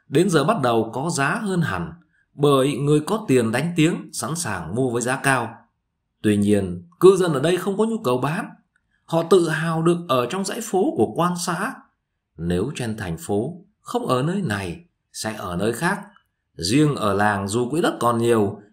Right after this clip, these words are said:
nhưng nếu có xây thêm khu phố như vậy, sẽ không ai mua, bởi con đường lên huyện là nguyên nhân tạo nên giá trị của khu phố.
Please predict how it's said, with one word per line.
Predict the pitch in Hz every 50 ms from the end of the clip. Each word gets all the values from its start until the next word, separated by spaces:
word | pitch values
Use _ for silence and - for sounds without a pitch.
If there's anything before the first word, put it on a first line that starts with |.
| _
nhưng | 143 165 196 202
nếu | 196 202 208 214
có | 269 240 -
xây | 226 220 214 220
thêm | 220 214 208
khu | 202 208 214 214 208 -
phố | - 180 190 233 277
như | 269 220
vậy, | 139 107 101 87 - - - - _ _ _ _ _
sẽ | - - - 90 104
không | - - 110 104 104 104
ai | 110 113 110 104
mua, | 107 113 120 123 120 113 95 - - - _ _ _ _ _ -
bởi | 143 139 139 139 139
con | - 202 220 214 185
đường | 147 139 131 131 143
lên | 160 196 208 196
huyện | 175 127 131 127 95 - -
là | - 98 101 95 90 82 82
nguyên | 90 117 143 143 143 143
nhân | 151 147 139 131 127 - _ _ _ _ _ _ _ _
tạo | - 113 101 - - 107
nên | 117 120 123 113
giá | 101 113 120 131 165 175
trị | 170 160 - 85 - -
của | - 101 90 -
khu | - - 135 131 -
phố. | 120 113 120 151 196 - -